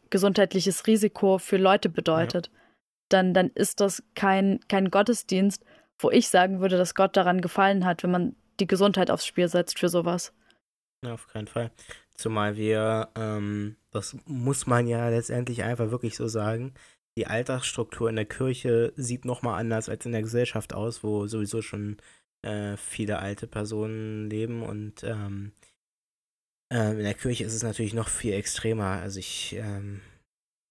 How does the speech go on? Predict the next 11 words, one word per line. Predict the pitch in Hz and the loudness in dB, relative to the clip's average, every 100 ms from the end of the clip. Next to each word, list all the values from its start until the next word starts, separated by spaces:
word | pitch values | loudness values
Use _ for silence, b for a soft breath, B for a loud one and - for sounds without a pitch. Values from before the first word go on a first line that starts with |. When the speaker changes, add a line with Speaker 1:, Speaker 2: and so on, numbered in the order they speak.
| _ - - - | _ -20 -18 -14
Speaker 2:
wenn | 131 110 | -8 -6
ich | 110 - - - _ | -6 -10 -16 -20 _
es | - - | -14 -10
richtig | 117 - | -8 -8
im | 123 | -6
Kopf | 123 - | -6 -4
habe, | 120 117 117 | -2 -2 -4
sind | 113 113 | -6 -10
in | 117 | -8
der | 107 | -8
Kirche | 104 - 117 117 127 120 120 120 | -8 -6 -4 -4 -4 -2 -4 -6